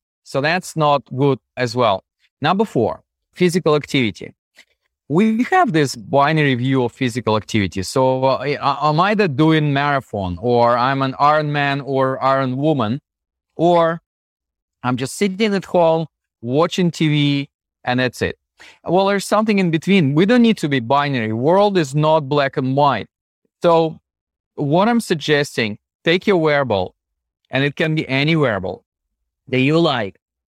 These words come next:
and count your steps. Ten thousand steps a day would do that. And, and walking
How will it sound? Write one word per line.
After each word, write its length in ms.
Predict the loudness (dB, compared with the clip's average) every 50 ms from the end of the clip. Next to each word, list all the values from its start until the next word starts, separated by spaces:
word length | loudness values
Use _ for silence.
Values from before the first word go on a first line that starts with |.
| _ -6
and 200 | -4 -4 -4 -4
count 460 | -2 0 0 2 2 0 -2 -4 -6 _ _ _ -6
your 200 | -2 0 0 0
steps. 500 | 0 -2 -4 -4 -4 -4 -8 -14 -18 -20 _ _ _ _ _ _ _ _ -4
Ten 340 | -2 0 2 2 0 -2 -4 _ _ _ -4
thousand 480 | -2 0 2 2 0 0 -2 -4 -4 -6
steps 400 | -8 -6 -2 -2 -2 -2 -4 -8
a 60 | -2
day 260 | 0 2 2 2 2
would 300 | 2 0 0 -2 0 0
do 180 | 0 2 2 2
that. 240 | 2 0 -2 -6 _ _ _ _ _ _ _ _ _ _ _
And, 240 | -6 -4 -4 -4 -6 -6
and 280 | -4 -2 0 0 -2 0
walking 680 | 0 2 4 4 4 2 0 -2 -2 -2 -2 -4 -8 -12